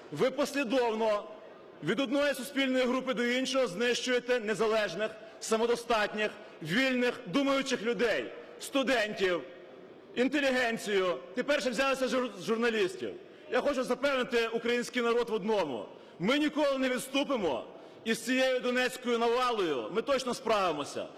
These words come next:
Коли під цією залою, під Кабміном, під адміністрацією президента стоятиме вся Україна,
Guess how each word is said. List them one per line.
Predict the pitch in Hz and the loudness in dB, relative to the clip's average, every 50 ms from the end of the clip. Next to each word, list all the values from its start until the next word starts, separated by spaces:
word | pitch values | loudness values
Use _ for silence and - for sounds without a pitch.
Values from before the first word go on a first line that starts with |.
| - - - - | -18 -18 -2 0
Коли | 226 247 262 | 2 2 2
під | 254 277 277 - | 2 -2 -4 -2
цією | 247 262 254 254 254 240 | 0 2 2 2 2 2
залою, | - 247 262 254 240 214 180 147 127 120 | 0 2 2 2 2 2 2 0 0 0
під | - 240 - | -2 -4 -2
Кабміном, | - - 254 240 247 254 262 254 233 190 143 117 - | 0 0 0 2 2 2 2 2 2 0 -2 -2 0
під | 202 214 | 0 0
адміністрацією | 233 208 240 240 220 - 247 262 262 247 240 233 | 0 0 0 -2 -2 0 0 0 0 0 -2 -4
президента | - 226 202 202 202 240 254 254 - 233 | -4 -4 -4 -2 0 0 0 2 0 -2
стоятиме | - - - 233 240 220 208 208 | -4 -2 -2 -2 -2 0 -2 -4
вся | 180 - - 233 226 220 | -6 -2 0 2 2 4
Україна, | 220 208 196 196 190 196 208 247 277 262 208 147 113 - | 2 2 0 0 0 0 2 2 2 2 2 0 0 -2